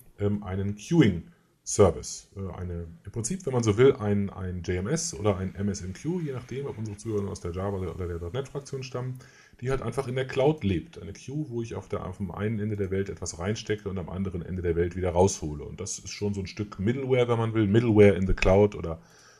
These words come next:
Platform as a Service Konzept, das sehe ich da schon eigentlich ganz gut drin.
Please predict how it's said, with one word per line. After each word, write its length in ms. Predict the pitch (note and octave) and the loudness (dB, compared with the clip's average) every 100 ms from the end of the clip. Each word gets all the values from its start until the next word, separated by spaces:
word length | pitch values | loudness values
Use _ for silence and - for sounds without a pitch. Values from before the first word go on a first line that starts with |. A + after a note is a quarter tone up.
| _ | _
Platform 320 | F#2+ G2 G#2 F#2 | 0 2 2 2
as 120 | F2+ | 0
a 60 | |
Service 540 | F2 G2 F#2+ F#2+ - - _ _ | 6 8 8 6 0 -10 _ _
Konzept, 440 | - F#2+ G2 - | 0 6 4 6
das 220 | F#2 - - | 2 0 6
sehe 140 | G2+ | 6
ich 100 | G2 | 8
da 100 | F#2+ | 6
schon 300 | - G2 F#2+ | 8 6 6
eigentlich 180 | E2+ F2 | 2 -4
ganz 180 | F2 - | -6 -4
gut 240 | A#2 - | -8 -4
drin. 280 | A#2 F3+ | -2 -2